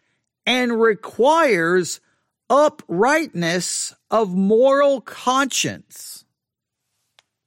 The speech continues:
No, wait a minute, wait a minute. Okay. So the dignity of the human person implies and requires the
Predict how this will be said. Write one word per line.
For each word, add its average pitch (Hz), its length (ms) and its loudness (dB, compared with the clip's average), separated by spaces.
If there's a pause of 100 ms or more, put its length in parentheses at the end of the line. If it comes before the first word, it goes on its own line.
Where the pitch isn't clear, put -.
(200)
No, 101 80 -20
wait 110 220 -12
a 101 40 -16
minute, - 180 -20
wait 110 160 -10
a 101 40 -14
minute. - 240 -20
Okay. - 300 -14 (720)
So - 160 -6
the 131 140 -2
dignity 240 720 -2
of 185 200 -2
the 175 80 0
human 214 360 -6
person 160 460 -4
implies 151 880 -2
and 180 400 -4
requires 208 1400 -4 (540)
the 175 280 -6